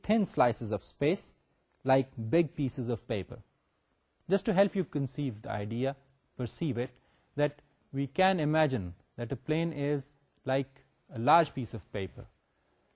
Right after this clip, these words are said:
infinitely thin slice of space. Infinitely thin slice because we are not concerned with the thickness of a plane. We are not going to have any movement, any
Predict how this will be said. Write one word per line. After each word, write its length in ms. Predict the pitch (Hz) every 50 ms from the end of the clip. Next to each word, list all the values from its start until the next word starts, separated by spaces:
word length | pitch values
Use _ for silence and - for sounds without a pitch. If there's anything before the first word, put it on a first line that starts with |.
| _ _ _ _ _ _ _ _ _
infinitely 580 | - 139 139 - - 175 175 185 170 - 180 170 - _
thin 200 | - 196 202 196
slice 540 | - - - 143 117 113 113 - - - - -
of 140 | - - -
space. 480 | - - - 107 95 101 107 - - - _ _ _ _ _ _ _ _ _ _ _ _ _ -
Infinitely 500 | 135 127 131 - 160 165 165 160 175 170
thin 240 | - - 170 175 160
slice 460 | - - 151 151 170 208 - - - _ _ _ _ _ - -
because 440 | 120 117 - 139 151 175 175 - - _ _ _ _ -
we 180 | 117 127 135 -
are 260 | 123 131 131 139 131 - _ -
not 420 | 123 123 131 156 175 180 - - -
concerned 520 | 156 143 127 - - 143 143 151 156 147
with 260 | 120 123 123 127 127 - _ _ _ _ _ _ _ _ _ _ _ _ _ _ _ _ _
the 180 | - 127 127 117 - _ _
thickness 520 | - 170 165 - 214 202 170 - - - - -
of 180 | 123 110 -
a 60 | - 101
plane. 420 | - - 110 113 117 127 147 156
We 120 | 127 131
are 40 | 127
not 240 | 123 127 151 151 -
going 180 | - 143 139 131
to 80 | 135
have 220 | 120 135 139 131 135
any 200 | - 143 143 147
movement, 680 | 143 135 131 135 151 180 170 160 160 156 131 107 - - -
any 300 | - 131 143 147 143